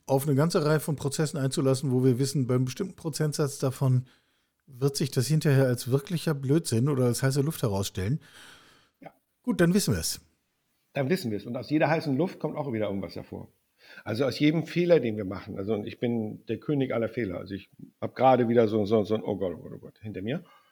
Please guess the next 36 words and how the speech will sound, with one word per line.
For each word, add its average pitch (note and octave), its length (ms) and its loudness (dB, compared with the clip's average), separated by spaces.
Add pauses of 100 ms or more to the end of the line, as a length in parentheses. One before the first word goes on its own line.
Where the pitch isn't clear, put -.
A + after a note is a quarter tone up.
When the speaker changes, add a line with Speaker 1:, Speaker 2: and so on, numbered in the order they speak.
(140)
Speaker 1:
<laughs> - 460 -2 (580)
Ja. C3+ 160 -4
Speaker 2:
Ja, D3+ 240 4 (160)
aber C3+ 160 6
es A#2+ 80 -2
sind F3+ 100 -2
ja C#3+ 120 6
alles C3 180 4
Erfahrungen. A#2+ 540 4
Das G#2+ 100 -2
ist A#2+ 100 -2
so, A#2+ 160 4
manche D3+ 260 4
Erfahrungen, C3 540 6
auf B2+ 140 0
die A#2+ 140 -2
würde B2 120 0
ich A2+ 100 -4
gerne B2+ 220 6
verzichten. C3+ 460 -2
Ich B2 120 -2
hätte B2 140 0
das A#2 180 -2
Wissen A#2+ 220 4
gerne A#2 200 2
einfach G#2 200 -2
so B2+ 220 0
bekommen, D3 420 -2
so A#2+ 400 -6
einfach A2 220 -14
da G2 100 -8
rein. A#2 320 -2 (100)
Speaker 1:
Mhm. D3 440 0
Speaker 2:
Ähm, B2 340 2
Speaker 1:
Geht B2 220 -4
nicht. G2+ 240 -4